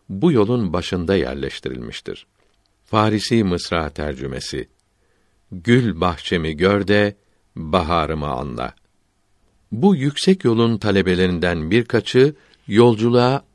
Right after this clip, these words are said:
alemi emrden başladıkları halde çabuk tesiri görünmüyor. Cezbenin başlamasında hasıl olan lezzeti, tatlılığı çabuk duyamıyorlar. Çünkü bunlardaki alemi emr,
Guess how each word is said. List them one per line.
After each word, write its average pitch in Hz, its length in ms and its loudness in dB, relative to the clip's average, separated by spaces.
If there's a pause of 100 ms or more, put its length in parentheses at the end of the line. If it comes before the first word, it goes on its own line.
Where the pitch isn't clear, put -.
(120)
alemi 117 440 4
emrden 98 580 0
başladıkları 92 600 -2
halde 110 460 0 (540)
çabuk 147 360 0
tesiri 98 500 0
görünmüyor. 73 720 -4 (480)
Cezbenin 147 580 4
başlamasında 104 800 0
hasıl 92 360 0
olan 82 380 0
lezzeti, 82 720 -2 (100)
tatlılığı 104 680 0 (360)
çabuk 127 400 -2
duyamıyorlar. 69 840 -2 (800)
Çünkü 123 460 2
bunlardaki 104 640 0
alemi 110 400 0
emr, 135 360 -4